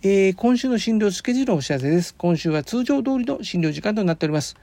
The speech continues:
また、二月の診療スケジュール、えー、当院ホームページにアップしました。二月の休診日は四日水曜日、十一日祝日水曜日、十八日水曜日、二十三日祝日月曜日、二十五日水曜日となっております。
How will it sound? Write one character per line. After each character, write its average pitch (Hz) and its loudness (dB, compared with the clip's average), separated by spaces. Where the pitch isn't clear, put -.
ま 233 -2
た、 269 2
二 262 2
月 359 0
の 233 4
診 196 -2
療 190 2
ス 185 -8
ケ 202 4
ジ 185 4
ュ - 6
ー 156 6
ル、 - -2
え 170 0
ー、 160 -2
当 180 4
院 160 4
ホ 151 2
ー - 4
ム 170 -2
ペ 233 0
ー - -2
ジ 202 -4
に 196 2
ア - 2
ッ - 0
プ - -18
し - -6
ま 160 0
し - -4
た。 - -4
二 202 2
月 220 2
の 170 4
休 165 4
診 160 2
日 190 6
は 190 2
四 185 2
日 294 2
水 247 2
曜 208 8
日、 175 -4
十 175 2
一 180 -2
日 170 -4
祝 - -2
日 240 -4
水 220 0
曜 190 8
日、 165 -4
十 185 0
八 208 -2
日 175 -4
水 175 0
曜 156 4
日、 - -8
二 208 2
十 180 2
三 170 2
日 - -8
祝 - -6
日 226 -4
月 135 -2
曜 175 6
日、 175 -2
二 208 0
十 214 2
五 170 2
日 135 -2
水 202 -4
曜 285 2
日 277 -2
と 220 -4
な 208 -2
っ - -16
て - -8
お 185 2
り 185 0
ま 220 4
す。 - -4